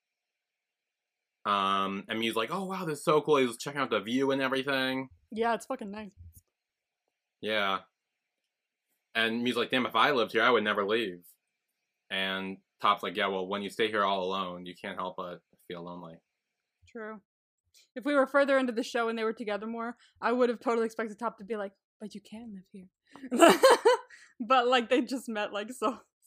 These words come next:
Speaker 2: so recently.
Speaker 1: Yeah. Um, and then Mew's like, "Oh, what did you do when you felt lonely? Did you, like, go find other people to sleep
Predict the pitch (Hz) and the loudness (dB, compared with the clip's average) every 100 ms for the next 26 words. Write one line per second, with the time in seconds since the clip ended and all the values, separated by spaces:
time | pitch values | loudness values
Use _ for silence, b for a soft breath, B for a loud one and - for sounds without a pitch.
0 | - 240 220 226 220 - 214 190 156 - | -10 -10 -10 -14 -18 -18 -12 -10 -12 -14
1 | _ _ _ _ _ _ _ _ _ _ | _ _ _ _ _ _ _ _ _ _
2 | 110 107 104 107 104 107 113 113 110 110 | 0 2 2 0 -4 -4 -2 0 0 -2
3 | 107 110 180 208 117 127 120 131 127 131 | -2 2 4 4 2 0 -2 -2 0 -2
4 | - 92 127 143 208 120 101 95 98 95 | 0 0 0 0 -2 -2 -4 -6 -4 -4
5 | 95 _ _ _ 104 98 95 _ _ _ | -6 _ _ _ -12 -12 -12 _ _ _
6 | _ 104 104 107 104 101 110 104 - 107 | _ -6 -4 -4 -6 -8 -8 -8 -8 -10
7 | 107 | -10